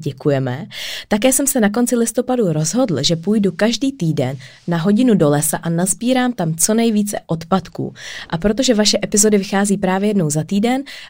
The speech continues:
a mají něco málo pod hodinu, je to ideální příležitost zapnout linku. Celkem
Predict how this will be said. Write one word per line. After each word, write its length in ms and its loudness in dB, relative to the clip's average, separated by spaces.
a 60 -2
mají 260 4
něco 280 2
málo 300 2
pod 240 0
hodinu, 340 2
je 120 2
to 180 -6
ideální 560 0
příležitost 640 -2
zapnout 500 0
linku. 400 -2
Celkem 380 0